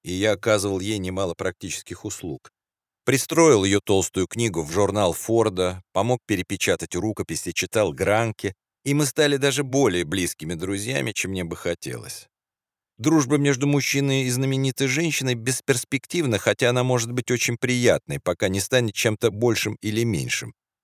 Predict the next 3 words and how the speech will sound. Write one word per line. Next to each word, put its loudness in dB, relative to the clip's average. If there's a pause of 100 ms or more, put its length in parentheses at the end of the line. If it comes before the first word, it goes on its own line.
(420)
С -18
честолюбивыми 0
женщинами-писательницами -4